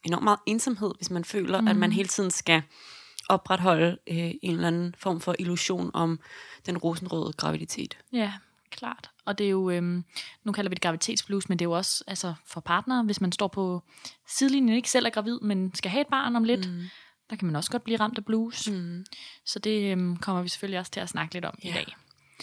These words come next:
Speaker 2: Øh, og så tænker jeg, at vi helt kort kan sige, at, øh, vi kommer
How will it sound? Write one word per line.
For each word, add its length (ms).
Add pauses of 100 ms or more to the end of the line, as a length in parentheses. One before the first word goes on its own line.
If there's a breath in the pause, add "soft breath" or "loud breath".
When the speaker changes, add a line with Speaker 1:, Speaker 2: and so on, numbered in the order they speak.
(420 loud breath)
Speaker 2:
Øh, 240
og 140
så 100
tænker 240
jeg, 20
at 60
vi 60
helt 220
kort 220
kan 120
sige, 480
at, 280
øh, 500
vi 60
kommer 520